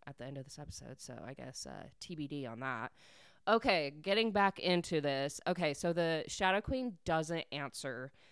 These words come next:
for a little bit. And Grace is, like, terrified that she blew it, which is completely understandable because that's how I feel when I, like, s-, kinda speak my mind or when I, like,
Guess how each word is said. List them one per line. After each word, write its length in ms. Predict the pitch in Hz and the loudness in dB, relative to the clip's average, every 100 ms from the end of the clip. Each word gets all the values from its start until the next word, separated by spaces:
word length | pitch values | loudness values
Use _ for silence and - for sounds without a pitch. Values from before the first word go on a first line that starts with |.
| - _ | -20 _
for 100 | 185 | 4
a 60 | 170 | 4
little 200 | 160 143 | 6 2
bit. 320 | 123 123 - - - - _ 175 | 0 -4 -4 -12 -20 -20 _ 0
And 420 | 170 170 165 160 | 4 4 2 2
Grace 320 | 180 185 220 | 2 2 2
is, 140 | 247 | 2
like, 160 | 214 165 | 2 0
terrified 580 | - 156 143 - 135 131 | 0 0 0 0 -2 -2
that 160 | 123 - | -4 -6
she 180 | - | -6
blew 360 | 135 135 127 - | -6 -6 -6 -6
it, 140 | - - | -8 -2
which 200 | 180 294 | 0 2
is 120 | - | 0
completely 460 | - 370 392 247 | 2 4 4 4
understandable 580 | 214 151 - 135 101 - | 2 0 -2 -6 -6 -10
because 240 | 160 202 208 | -6 0 2
that's 180 | 277 | 2
how 160 | 277 180 | 4 6
I 180 | 160 175 | 6 4
feel 320 | - 202 208 | 4 4 6
when 120 | 175 | 4
I, 140 | 147 143 | 2 0
like, 340 | 127 113 - _ _ - | -2 -4 -10 _ _ -14
s-, 200 | - - - - | -8 -8 -10 -12
kinda 300 | - 196 196 | 0 4 4
speak 320 | - - 190 | 2 -2 0
my 140 | 190 175 | 2 2
mind 360 | 160 156 156 | 4 2 2
or 160 | 151 147 - | 0 -2 -4
when 220 | 151 156 | -2 0
I, 160 | 147 143 | 0 0
like, 320 | 135 127 | -2 -6